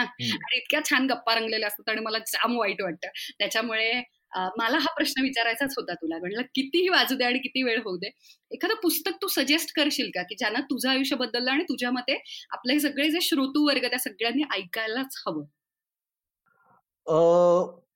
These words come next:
Speaker 2: खरं तर अशी खूप पुस्तकं आहेत, म्हणजे,
Speaker 1: एक सांगणं
Speaker 2: हम्म,
Speaker 1: अवघड आहे ना?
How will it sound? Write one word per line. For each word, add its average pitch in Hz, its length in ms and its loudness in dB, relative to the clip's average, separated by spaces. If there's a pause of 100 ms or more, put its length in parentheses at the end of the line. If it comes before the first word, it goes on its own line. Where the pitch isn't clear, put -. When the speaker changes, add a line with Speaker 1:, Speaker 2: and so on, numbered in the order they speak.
(880)
Speaker 2:
खरं 147 300 2
तर 196 400 2 (240)
अशी 135 360 0
खूप 180 260 0
पुस्तकं 117 440 0
आहेत, 90 220 2
म्हणजे, 98 520 2 (880)
Speaker 1:
एक 185 200 -2
सांगणं 180 260 -4
Speaker 2:
हम्म, 180 180 0
Speaker 1:
अवघड 190 220 -4
आहे 185 80 0
ना? 175 120 -4